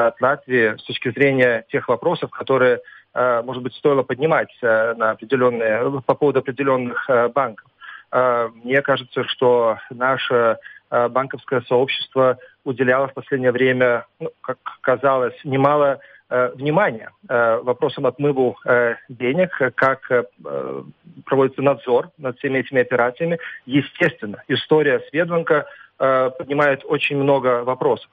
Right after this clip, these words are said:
потому что, мне кажется, теперь, э, многие должны задавать себе, э, вопрос, а насколько это шведский банк, э, ведет себя на самом деле этично, и, а нету, например, еще каких-нибудь проблем в других, э, банках тоже,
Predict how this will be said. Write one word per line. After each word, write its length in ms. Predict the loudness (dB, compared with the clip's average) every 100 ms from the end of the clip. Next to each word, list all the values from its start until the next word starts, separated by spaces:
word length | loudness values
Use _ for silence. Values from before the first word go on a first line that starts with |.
| -12
потому 300 | -4 -4 -4
что, 280 | -2 -2 0
мне 200 | -2 0
кажется, 640 | 0 -2 -6 -2 0 -2 -8 -20 _
теперь, 320 | -10 -2 2 4
э, 160 | 4
многие 600 | 2 0 -2 2 2 2 2
должны 320 | -2 -2 -6
задавать 420 | 0 2 0 -2
себе, 480 | -10 -2 2 2 0 _ _ -4
э, 220 | 0 2
вопрос, 360 | 0 -2 -2 -4 -6
а 240 | -2 0 2
насколько 680 | -2 -2 -2 -2 0 0 0
это 160 | -4 -6
шведский 460 | -2 -2 -2 -4
банк, 420 | 0 0 -2 -8
э, 340 | -2 2 2 0 -4 _ _ -12
ведет 320 | -2 -2 -2
себя 200 | -4 -4
на 80 | -2
самом 260 | -2 0
деле 200 | 2 2 2
этично, 480 | -2 -6 -4 -6 -4
и, 420 | 2 4 6 4 0 -6 _ -4
а 260 | 0 0
нету, 600 | -2 -2 -2 0 2 0
например, 480 | -2 -4 2 2 2 -4
еще 220 | -2 -2
каких-нибудь 480 | -2 -8 -6 -6 -2
проблем 340 | -2 2 0
в 60 | 0
других, 560 | -6 -4 0 0 -2 0
э, 360 | 2 4 2 -2 -10 -4
банках 400 | -2 -2 -2 -8 -2
тоже, 320 | 0 2